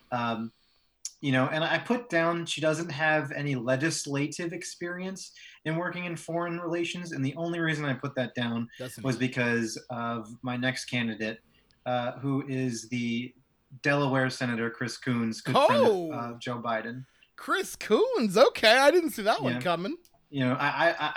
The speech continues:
Speaker 1: I don't think this one, I, I think this one is, like, maybe likely, but, uh, just possible.
Speaker 2: Mm-hmm.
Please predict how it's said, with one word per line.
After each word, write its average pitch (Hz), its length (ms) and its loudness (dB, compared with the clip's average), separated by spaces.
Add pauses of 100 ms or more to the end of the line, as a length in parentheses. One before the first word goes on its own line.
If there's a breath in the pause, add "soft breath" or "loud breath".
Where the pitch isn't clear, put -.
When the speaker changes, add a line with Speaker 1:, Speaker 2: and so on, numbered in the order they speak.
Speaker 1:
I - 20 4
don't 160 180 2
think 180 140 -2
this 165 160 -4
one, 143 340 0
I, 156 200 0
I 180 60 -4
think 185 140 -8
this 180 140 -8
one 165 160 0
is, 131 120 -2
like, 120 260 -4
maybe 147 340 2
likely, 135 400 0
but, 123 260 -6
uh, - 720 -20
just - 300 -10
possible. 151 680 -2
Speaker 2:
Mm-hmm. 175 260 -6